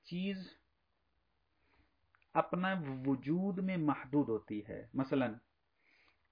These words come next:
किताब एक से दो कब बनती है?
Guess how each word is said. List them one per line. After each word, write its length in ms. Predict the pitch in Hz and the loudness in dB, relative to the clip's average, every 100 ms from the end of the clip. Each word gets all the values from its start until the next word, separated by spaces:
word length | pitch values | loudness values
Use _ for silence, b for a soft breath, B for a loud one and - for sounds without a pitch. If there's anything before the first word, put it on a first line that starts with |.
| _ _ _ _ - | _ _ _ _ -4
किताब 760 | 170 - 156 165 185 202 - - | -2 6 10 12 12 10 4 0
एक 300 | 165 185 185 | 2 2 -2
से 200 | - 190 | -4 -2
दो 340 | 147 120 151 165 | -2 6 6 8
कब 220 | 202 196 | 6 6
बनती 440 | 180 135 - 117 | 4 2 -2 -6
है? 400 | 110 107 107 120 | -4 -4 -4 -6